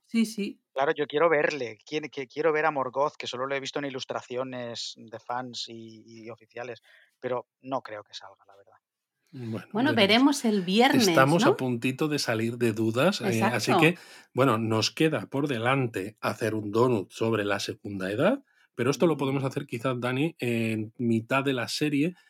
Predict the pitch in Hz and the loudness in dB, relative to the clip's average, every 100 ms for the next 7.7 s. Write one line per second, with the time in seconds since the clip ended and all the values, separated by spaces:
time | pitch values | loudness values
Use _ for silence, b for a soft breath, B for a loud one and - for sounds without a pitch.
0 | b - 113 117 107 _ 107 185 - 110 | b -12 -10 -10 -12 _ -14 -12 -12 -10
1 | - 110 110 113 120 117 117 110 113 117 | -10 -2 0 2 0 -4 -6 -2 0 2
2 | 117 110 - 131 139 156 202 165 - - | 0 -2 -2 -2 0 -2 -2 -4 -6 -10
3 | 113 - 120 117 104 120 120 127 120 - | -8 -4 -2 0 0 -2 -2 -2 -2 -4
4 | 120 113 123 123 131 143 110 107 104 107 | -4 -2 0 0 -2 -2 -4 -4 -2 -2
5 | 120 113 117 113 107 113 117 107 110 110 | -2 -2 0 0 0 0 0 0 -6 -4
6 | 110 107 - - 113 120 156 107 98 107 | -4 -4 -6 -6 -2 0 0 -4 -8 -10
7 | 104 110 127 147 139 127 185 | -6 -2 0 0 0 0 -2